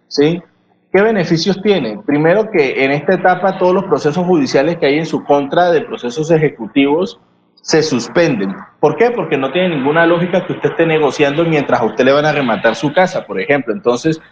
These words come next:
si usted está a punto de que lo rematen o está próximo a que ocurra eso, pues usted se puede acoger a la ley de insolvencia como una forma de suspender el proceso y así evitar que lo rematen, y a través de este procedimiento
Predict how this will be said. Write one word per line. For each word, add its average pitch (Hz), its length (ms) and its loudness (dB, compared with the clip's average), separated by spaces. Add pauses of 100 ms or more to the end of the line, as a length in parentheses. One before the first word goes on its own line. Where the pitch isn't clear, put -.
(160)
si 131 120 0
usted 135 240 -2
está - 580 0
a 123 160 0
punto 139 320 2
de 165 120 0
que 160 120 2
lo 131 180 -2
rematen 113 580 -2 (140)
o 123 80 2
está 131 320 0
próximo 175 460 0
a 120 100 0
que 123 80 -2
ocurra 147 440 0
eso, 185 220 -2
pues 156 200 -6
usted 123 180 -8
se 147 120 0
puede 156 200 2
acoger 135 320 -2
a 147 80 2
la 143 140 2
ley 120 140 0
de 139 120 -6
insolvencia 156 560 0
como 123 240 0
una 147 240 2
forma 170 480 0 (240)
de 170 220 2
suspender 139 500 0
el 160 140 -2
proceso 147 480 0
y 170 100 2
así 127 200 0
evitar 139 420 0
que 156 80 4
lo 147 140 2
rematen, 135 600 -2 (200)
y 151 140 4
a 156 120 0
través 127 320 0
de 156 80 0
este 165 160 -2
procedimiento 156 840 0